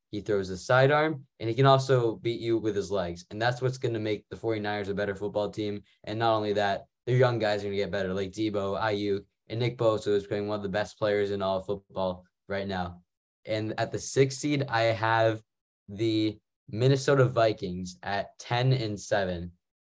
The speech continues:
The Vikings made a lot of upgrades this offseason, with their head coach going from Mike Zimmer to Kevin O'Connell. I think Justin Jefferson's primed for that breakout year in the Kevin O'Connell system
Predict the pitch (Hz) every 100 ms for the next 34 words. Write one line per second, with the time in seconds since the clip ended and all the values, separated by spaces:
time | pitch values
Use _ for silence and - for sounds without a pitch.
0 | _ - 113 147 147 151 147 131 - -
1 | 117 110 107 104 127 135 123 113 117 -
2 | 113 101 101 - 104 95 - 98 92 92
3 | 92 - - - 113 113 107 135 131 127
4 | 131 131 - 113 113 107 98 113 113 117
5 | 113 127 131 104 117 110 113 101 113 113
6 | 120 135 131 - - 110 123 120 123 120
7 | 117 117 117 127 123 110 - 113 120 120
8 | 117 110 110 101 113 117 107 104 113 110
9 | - 110 113 107 113 107 110 104 113 110
10 | 95 107 104 - 113